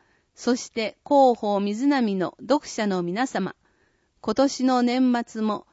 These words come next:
瑞浪のバサカニでお待ちしております。写真が六枚あります。説明。一枚目。マイヤ。赤いハッピに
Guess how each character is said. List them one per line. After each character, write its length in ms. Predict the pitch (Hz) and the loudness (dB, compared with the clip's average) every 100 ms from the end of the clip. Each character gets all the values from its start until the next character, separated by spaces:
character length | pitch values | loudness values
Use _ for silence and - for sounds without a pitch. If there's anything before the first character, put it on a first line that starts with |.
| _ _ _ | _ _ _
瑞 340 | 202 214 269 | -4 0 2
浪 320 | 269 254 233 214 | 2 2 0 0
の 220 | 196 - | -2 -4
バ 200 | - - | -8 -6
サ 160 | 233 294 | -2 -2
カ 160 | 294 | 0
ニ 180 | 269 262 | 2 2
で 240 | 247 226 - _ _ _ _ - | -2 -4 -10 _ _ _ _ -2
お 80 | |
待 440 | 202 262 247 240 - | 2 2 -2 -8 -10
ち 100 | - | -14
し 80 | - | -4
て 160 | 208 | 2
お 100 | 196 | 2
り 140 | 180 170 | 2 -2
ま 160 | 151 | -4
す。 300 | - - _ - - - - - _ _ _ _ _ _ | -10 -20 _ -20 -20 -20 -20 -20 _ _ _ _ _ _
写 200 | - 254 | -4 -2
真 380 | 240 - 294 285 | 0 4 8 8
が 220 | 262 233 - | 6 2 4
六 300 | 214 - 339 | 2 6 6
枚 320 | 302 208 - | 6 2 -4
あ 80 | 185 | -6
り 140 | 175 | -6
ま 160 | 165 156 | -6 -10
す。 260 | - - _ _ _ _ _ _ _ | -16 -20 _ _ _ _ _ _ _
説 440 | - - 240 - 294 | -4 0 0 2 2
明。 360 | 269 254 226 - _ _ _ _ _ _ - | 4 2 -2 -6 _ _ _ _ _ _ -10
一 300 | 240 311 311 | -2 6 6
枚 260 | 294 269 | 6 4
目。 220 | 247 214 - _ _ - _ _ _ _ | 2 -2 -6 _ _ -20 _ _ _ _
マ 160 | 254 277 | 0 2
イ 160 | 208 151 | 2 -2
ヤ。 120 | - _ _ _ _ _ _ _ _ _ | -6 _ _ _ _ _ _ _ _ _
赤 300 | - 226 285 | -6 -2 2
い 160 | 294 294 | 4 2
ハ 140 | 262 | 2
ッ 40 | 277 _ | -2 _
ピ 160 | - 247 | -2 2
に 300 | 233 220 - | 2 0 -6